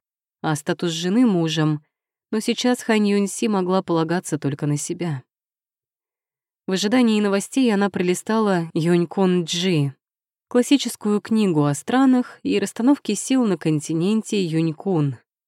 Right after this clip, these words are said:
В центре располагались три княжества: Тяньнин, Северная Ли и Западная Чжоу,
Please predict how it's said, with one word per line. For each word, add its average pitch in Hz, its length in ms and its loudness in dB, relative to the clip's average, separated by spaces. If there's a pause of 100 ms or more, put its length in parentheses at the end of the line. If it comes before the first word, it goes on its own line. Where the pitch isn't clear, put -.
(560)
В - 60 -16
центре 220 320 2
располагались 196 720 0
три 202 180 -4
княжества: 147 840 -2 (460)
Тяньнин, 180 600 2 (480)
Северная 170 640 2
Ли 185 320 0 (440)
и 240 140 2
Западная 220 640 2
Чжоу, 165 580 -2